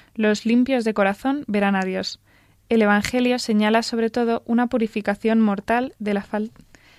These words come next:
señala sobre todo una purificación moral de la falta de verdad y de amor, y sobre un plano más profundo de todos los instintos egoístas que impiden al hombre reconocer y aceptar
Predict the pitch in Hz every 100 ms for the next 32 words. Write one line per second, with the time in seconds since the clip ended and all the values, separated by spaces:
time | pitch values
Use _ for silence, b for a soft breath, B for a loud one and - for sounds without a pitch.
0 | b b - - 214 220 208 196 - 202
1 | 196 233 240 - 233 240 240 233 226 220
2 | 196 - 220 226 208 208 233 - 214 208
3 | 202 - 220 254 233 202 190 202 208 233
4 | 190 185 190 - b b b b 226 -
5 | 208 226 240 262 254 240 233 - 214 -
6 | 226 233 254 262 - 214 214 220 240 240
7 | 220 220 208 226 220 226 - 202 196 214
8 | - 226 - 214 202 220 220 233 202 214
9 | 226 254 220 202 190 190 - 214 208 202
10 | 202 - 233 247